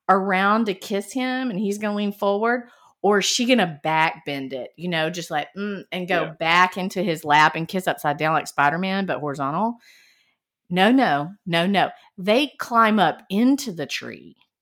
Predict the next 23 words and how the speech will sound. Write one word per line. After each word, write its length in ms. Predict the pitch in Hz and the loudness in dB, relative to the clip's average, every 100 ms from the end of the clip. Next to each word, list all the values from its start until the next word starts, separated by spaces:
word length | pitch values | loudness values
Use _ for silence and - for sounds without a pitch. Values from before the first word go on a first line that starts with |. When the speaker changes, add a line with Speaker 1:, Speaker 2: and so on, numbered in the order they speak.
| _ | _
Speaker 1:
and 140 | 180 | -4
Speaker 2:
Yeah. 60 | 170 | -2
Speaker 1:
make 240 | 160 156 165 | -2 -2 0
out 240 | 143 123 - - | 2 0 -6 -20
hard. 760 | - - 160 127 78 69 - - _ _ _ _ _ _ _ | -14 -4 -2 -2 -6 -14 -18 -20 _ _ _ _ _ _ _
Speaker 2:
Well, 160 | 135 - - - - | -12 -12 -14 -20 -14
and 280 | 127 127 - | -12 -8 0
Speaker 1:
I 140 | 240 | 2
don't 180 | 302 294 | 6 6
know 140 | 247 180 | 6 4
if 120 | 180 | 2
I 140 | 165 | 0
would 140 | 151 139 | -2 -6
have 100 | 143 | -8
done 240 | 131 117 | -8 -8
that. 240 | 110 - - 123 120 | -12 -16 -20 -20 -10
Speaker 2:
getting 300 | 147 180 175 | -4 -4 -4
Clayton 440 | - 143 147 127 | -6 -4 -2 -4
into 300 | 123 120 123 | -10 -8 -10
a 80 | 98 | -10
tree 680 | - - 113 101 90 85 - - | -10 -8 -6 -6 -6 -10 -12 -8
Speaker 1:
<laughs> 520 | - - _ _ - | -8 -10 _ _ -16
Speaker 2:
seems 560 | 101 95 90 - - | -14 -14 -12 -12 -14